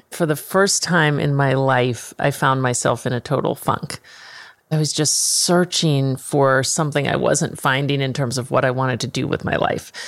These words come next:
I mean, I had become a, you know, very concerned college student, concerned about the inequities in our country. And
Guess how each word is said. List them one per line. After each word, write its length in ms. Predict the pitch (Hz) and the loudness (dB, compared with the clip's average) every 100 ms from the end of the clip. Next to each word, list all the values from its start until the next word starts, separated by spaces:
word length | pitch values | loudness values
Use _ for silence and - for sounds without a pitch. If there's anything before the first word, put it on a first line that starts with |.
| - - | -10 -4
I 80 | 185 | -2
mean, 140 | 175 | 0
I 80 | 175 | 0
had 220 | 160 147 | 0 -2
become 320 | 175 - 214 | -8 -4 -2
a, 180 | 147 139 _ _ | 0 -4 _ _
you 140 | - | -4
know, 80 | 131 | -4
very 320 | 139 170 151 | -2 0 0
concerned 920 | - - 139 - 196 160 143 143 139 - _ | -2 -6 -4 -2 2 2 2 -2 -4 -10 _
college 360 | - 175 147 143 | -2 0 0 -2
student, 460 | - 165 160 147 - | -4 -4 -4 -6 -6
concerned 460 | 165 143 170 151 | -6 -4 -4 -4
about 280 | 143 139 139 | -2 -2 -2
the 100 | 147 | -4
inequities 640 | 147 147 - 151 143 143 | -2 -2 -2 -4 -2 -2
in 100 | 143 | 0
our 140 | 139 135 | 0 -2
country. 800 | - 165 147 - 143 135 135 127 - - - - - | -2 -2 -2 -2 -2 0 -2 -4 -6 -12 -14 -18 -6
And 760 | - 160 151 143 143 135 - | 0 2 4 2 0 -2 -4